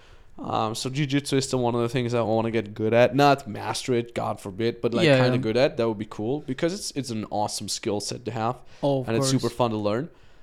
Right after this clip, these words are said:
Speaker 1: And, uh, I don't know. I mean, I mean, then, you know, build a family, make a music studio.
Speaker 2: That's beautiful.
Speaker 1: Uh, buy a bunch of real estate. Like, this year, I wanna start buying real estate.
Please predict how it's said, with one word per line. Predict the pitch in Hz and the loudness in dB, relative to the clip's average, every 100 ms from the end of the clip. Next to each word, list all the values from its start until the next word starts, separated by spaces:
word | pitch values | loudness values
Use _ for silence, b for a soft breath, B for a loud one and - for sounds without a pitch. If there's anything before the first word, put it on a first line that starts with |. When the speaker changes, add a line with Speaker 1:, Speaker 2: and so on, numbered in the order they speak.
| b b b - | b b b -8
Speaker 1:
And, | - 139 139 135 | 0 2 4 4
uh, | 135 135 131 123 - | 6 6 6 2 0
I | 123 | -2
don't | 151 | 0
know. | 135 143 | 0 2
I | 113 | 2
mean, | 131 151 | 2 2
I | |
mean, | 160 151 | 2 4
then, | 143 131 | 2 2
you | 120 | 0
know, | 110 104 104 - - - - 127 | 0 0 -4 -18 -20 -20 -20 -4
build | 120 113 | 0 0
a | |
family, | 104 113 107 107 110 107 | -2 -4 -4 -2 -2 -2
make | 110 117 113 | -2 -2 0
a | 107 101 104 107 b b b - - _ 117 | 0 0 -4 -10 b b b -20 -20 _ -6
music | 127 113 107 104 | -2 -2 -2 -6
studio. | - 113 107 101 101 98 | -4 -2 0 2 2 4
Speaker 2:
That's | 113 127 | 2 -2
beautiful. | 127 127 127 - 131 131 131 - | -6 -6 -6 -6 -4 -4 -4 -4
Speaker 1:
Uh, | 104 104 | -2 0
buy | 98 113 | 2 2
a | 110 | 2
bunch | 117 - | 0 -2
of | 113 | -2
real | 110 | -2
estate. | - 123 120 | 0 0 4
Like, | 127 123 | 2 2
this | 135 - | 0 0
year, | 208 180 | 2 2
I | |
wanna | 120 113 110 | 4 2 -2
start | 123 113 | -2 -2
buying | 110 110 107 | -2 -4 -4
real | 101 110 | -2 -2
estate. | 110 - 104 | -2 -2 -4